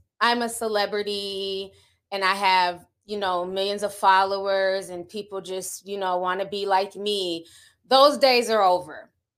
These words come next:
Because again, people will follow a goat over a, a, a damn mountain, right? People will follow, but that doesn't mean that they'll genuinely support you.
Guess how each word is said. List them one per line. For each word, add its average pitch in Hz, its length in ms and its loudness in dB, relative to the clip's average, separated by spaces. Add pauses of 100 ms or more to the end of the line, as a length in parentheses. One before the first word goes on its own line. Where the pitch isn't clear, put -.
(140)
Because 233 340 2
again, 208 460 0
people 240 400 2
will 214 140 0
follow 208 640 4
a 185 100 -6
goat 190 340 2
over 185 300 -2
a, 175 80 0
a, 175 260 -6
a 170 100 -6
damn 175 420 -4 (140)
mountain, 196 720 -2
right? 196 400 2 (340)
People 285 220 -2
will 262 80 4
follow, 233 640 2 (380)
but 226 160 -4
that 254 180 4
doesn't 269 220 2
mean 240 120 -2
that 220 140 -4
they'll 208 180 -2
genuinely 202 640 -6
support 190 640 -6
you. - 140 -18